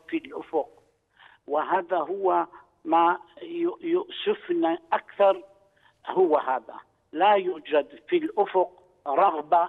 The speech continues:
أو نية أو قناعة حقيقية بأنه يجب القضاء على هذا النهج والاعتماد على نهج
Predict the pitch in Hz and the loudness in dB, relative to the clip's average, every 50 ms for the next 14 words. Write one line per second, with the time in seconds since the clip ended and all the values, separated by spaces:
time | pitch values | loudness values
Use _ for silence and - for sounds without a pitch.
0 | - - 143 143 139 135 131 147 190 196 180 175 175 156 156 160 _ _ _ _ | -4 -4 -2 -2 -2 -4 -4 -4 -4 -4 -2 0 0 0 0 -2 _ _ _ _
1 | _ _ _ _ _ _ _ - 160 156 156 - - - 165 151 151 190 226 214 | _ _ _ _ _ _ _ -2 0 0 0 -2 -2 0 0 0 4 4 4 4
2 | - - 175 - - - 131 - - 139 135 - _ 123 120 123 123 113 - _ | 2 0 -2 -4 -2 -2 -4 -6 -6 -16 -16 -16 _ -16 -14 -12 -12 -12 -12 _
3 | _ _ _ _ _ _ _ _ _ _ _ - 156 170 - 175 175 180 180 180 | _ _ _ _ _ _ _ _ _ _ _ -8 -6 -4 -2 -2 -2 0 2 0
4 | 160 147 160 170 180 175 - _ _ _ _ _ 147 165 180 180 - - 185 175 | 0 2 0 0 -2 -2 -4 _ _ _ _ _ 0 0 0 0 -2 -10 -12 -12
5 | 160 _ _ - - 160 151 147 - - 160 151 147 160 180 196 190 180 - - | -14 _ _ -4 -2 -2 -2 -2 -6 -2 -2 -2 0 2 2 2 2 0 -2 -10
6 | _ _ - 156 160 151 156 151 147 131 - 131 165 175 - 180 170 156 151 151 | _ _ -4 -2 -2 2 2 2 0 0 0 0 0 0 2 0 0 0 0 -2
7 | 165 147 127 147 151 165 160 _ - - _ _ _ _ _ _ - _ _ - | -4 -4 -2 -2 -4 -4 -6 _ -20 -20 _ _ _ _ _ _ -20 _ _ -4
8 | 147 151 165 190 196 190 190 - - 180 - - - - 202 175 170 180 180 185 | 2 4 4 4 4 2 -2 -4 -2 -2 -2 -4 -6 -6 -4 -2 0 2 0 0
9 | 180 - - - - 170 160 165 165 160 156 156 160 160 147 165 165 | -2 -4 -8 -4 -2 -2 0 2 2 2 2 0 -2 -4 -4 -4 -6